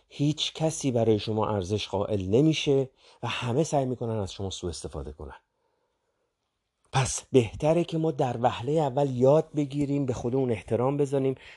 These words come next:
و برای خودمون ارزش قائل بشیم و خودمون رو در دادگاه قضاوت‌های ذهنی وارد نکنیم. اشتباه کردن اشتباه نیست.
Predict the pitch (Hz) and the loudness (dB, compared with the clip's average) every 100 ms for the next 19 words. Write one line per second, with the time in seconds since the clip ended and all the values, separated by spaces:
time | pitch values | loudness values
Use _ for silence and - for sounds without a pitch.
0 | - 110 107 113 131 131 139 101 98 123 | 0 2 2 0 -2 -4 -4 -4 -4 -4
1 | - 135 131 139 - 156 - - - 117 | -2 0 0 0 -2 -2 -4 -10 -6 -4
2 | 110 - - 147 156 151 147 147 143 127 | -4 -4 0 0 2 0 -2 -2 -2 0
3 | 117 107 104 117 113 117 - 131 147 135 | -2 -2 0 2 4 2 0 2 2 -2
4 | - 117 107 113 110 - 123 143 147 120 | -2 -2 2 0 0 -2 -4 -2 -2 -2
5 | 120 95 - 123 135 143 - _ _ _ | -2 -4 -8 -2 0 0 -2 _ _ _
6 | _ 107 110 117 117 117 110 87 85 71 | _ -2 2 0 0 -6 -6 -8 -8 -8
7 | _ _ _ _ _ _ _ _ - 135 | _ _ _ _ _ _ _ _ 0 2
8 | - 123 127 - - 127 120 135 151 143 | 4 4 4 0 -4 -2 0 0 -2 -2
9 | 120 - 113 135 127 120 143 135 - - | -4 -4 0 0 0 -2 -2 -2 -6 -16